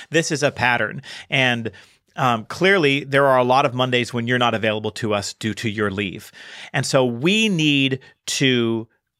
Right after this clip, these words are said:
cre-, we need to create a solution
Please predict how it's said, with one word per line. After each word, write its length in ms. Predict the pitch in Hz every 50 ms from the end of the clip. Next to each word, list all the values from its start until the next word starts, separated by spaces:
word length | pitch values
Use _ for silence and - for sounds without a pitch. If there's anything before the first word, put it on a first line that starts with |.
| _ _ _ _ _ _ _ _ _ _ _ _
cre-, 420 | - - - 160 160 151 156 156 147
we 160 | 185 185 202
need 140 | 208 196 156
to 80 | 175
create 680 | 151 - - 160 147 139 143 156 160 147 127 123 - 131
a 80 | 135
solution 1040 | 123 - - 139 123 123 117 131 151 165 151 - - 123 110 101 98 107 117 131